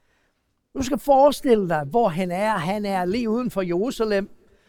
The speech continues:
Han er nede ved Jordanfloden. Han er i gang med alt det her, der sker, og så skal han så tilbage til Galilea, og for at gøre det, så er han nødt til at gå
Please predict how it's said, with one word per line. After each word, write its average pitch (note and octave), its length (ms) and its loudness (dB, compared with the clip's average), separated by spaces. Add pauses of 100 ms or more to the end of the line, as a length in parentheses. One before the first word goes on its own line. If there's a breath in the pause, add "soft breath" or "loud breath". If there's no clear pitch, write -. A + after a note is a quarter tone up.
(160 soft breath)
Han G3 160 -2
er F#3+ 80 2
nede A3+ 240 6
ved G#3+ 80 0
Jordanfloden. G#3 1000 2 (1700)
Han A3+ 180 -2
er A3 60 4
i G#3+ 100 6
gang C4 360 0
med A3+ 140 -2
alt B3 220 0
det A3+ 140 2
her, A#3+ 200 4
der F#3+ 120 0
sker, C4 380 -2
og G3 220 -4
så C#4+ 180 -4
skal - 280 0
han G#3 260 -2
så - 160 -4
tilbage G3+ 500 -2
til G3+ 180 -4
Galilea, F3 680 -2
og G3 180 -4
for F3+ 100 -4
at D#3 100 -4
gøre G#3+ 200 -2
det, F#3 180 -4
så G#3 120 -6
er G3 40 -2
han F3+ 100 -4
nødt F#3 180 -4
til F3 80 -8
at D#3 80 -8
gå D#3 180 -6